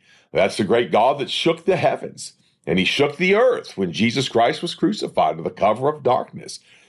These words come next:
He does shake the earth. The pillars thereof tremble. "Which commandeth the sun, and it riseth not, and sealeth up the stars." Again, we began to see a picture of Calvary here.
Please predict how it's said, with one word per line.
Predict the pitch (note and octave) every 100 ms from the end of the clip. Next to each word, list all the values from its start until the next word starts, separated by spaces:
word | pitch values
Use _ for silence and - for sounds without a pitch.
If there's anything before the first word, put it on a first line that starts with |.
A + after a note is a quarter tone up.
| _
He | A2+
does | G#2+ C4 -
shake | C3 G#2+
the | - D#2+
earth. | C#2+ -
The | B2+
pillars | - D3 E3 G#3 F#2
thereof | G2 G#2 B2+
tremble. | - B2+ - - - _ _ _ -
"Which | C3 -
commandeth | C#3+ D#3+ E3+ D#3+
the | C#3+
sun, | - C3+ C#3 D3
and |
it | C#3
riseth | G#2 G2 A2 F3+ G3+ - F2+
not, | D#2 G#2+ D#3
and | A2 G#2+
sealeth | - C#3 F#3 F3
up | A2 G2+
the | A#2+
stars." | - - B1+ C2+ G#2 E3+ - _ _ _ _ -
Again, | - D#2 G2 A2+ F3+
we | G#2+ G2+
began | F2 F#2 A2
to | A2
see | -
a | B2
picture | - - - C#3+
of | C#3
Calvary | B2+ A#2+ A3+ A#3 E2+ C#2
here. | B1+ F2+ D3